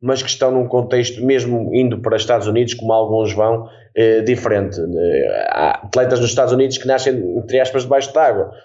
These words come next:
Veja-se o caso do Phelps, que é o mais conhecido, mas os Estados Unidos ganham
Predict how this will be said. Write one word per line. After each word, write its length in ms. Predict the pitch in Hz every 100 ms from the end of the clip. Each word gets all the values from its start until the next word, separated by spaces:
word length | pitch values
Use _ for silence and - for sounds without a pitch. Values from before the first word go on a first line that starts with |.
| _ 98 95
Veja-se 320 | 107 107 107
o 40 |
caso 240 | 127 123 123
do 80 |
Phelps, 320 | 123 147 147 -
que 80 |
é 20 | 127
o 60 |
mais 160 | 123 120
conhecido, 480 | 131 123 - 156 120
mas 140 | 113
os 100 | -
Estados 280 | - 123 113
Unidos 300 | 123 123 117
ganham 540 | 123 127 127 127 110